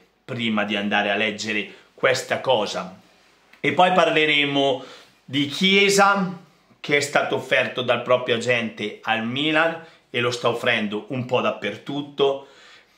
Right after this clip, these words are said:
Parleremo anche di Emerson Roberto Carlos Rojal, che anche oggi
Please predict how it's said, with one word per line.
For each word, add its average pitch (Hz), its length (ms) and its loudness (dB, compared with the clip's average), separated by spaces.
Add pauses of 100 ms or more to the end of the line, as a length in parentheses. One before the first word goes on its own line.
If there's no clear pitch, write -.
(260)
Parleremo 175 760 4
anche 143 680 2
di 151 300 -6
Emerson 156 840 2
Roberto 160 600 2
Carlos 143 880 0
Rojal, 151 1080 2
che 127 220 -2
anche 127 380 0
oggi 107 600 -4